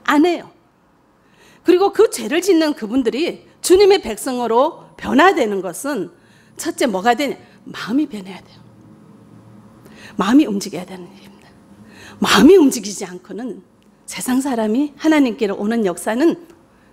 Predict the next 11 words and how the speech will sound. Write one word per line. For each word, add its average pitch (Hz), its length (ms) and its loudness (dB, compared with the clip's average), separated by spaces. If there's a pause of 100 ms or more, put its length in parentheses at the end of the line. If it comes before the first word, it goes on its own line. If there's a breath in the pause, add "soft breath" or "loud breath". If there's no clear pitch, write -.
(200)
없어요. - 420 -4 (1160 soft breath)
그러면은 311 560 2 (320 soft breath)
내가 285 540 2
전하는 226 580 -4
이 214 160 -6
하나님의 214 600 -4
도가 220 520 -4 (380 soft breath)
상대방의 349 1080 0
마음을 233 420 2
움직이게 208 540 -6
하려면 220 760 2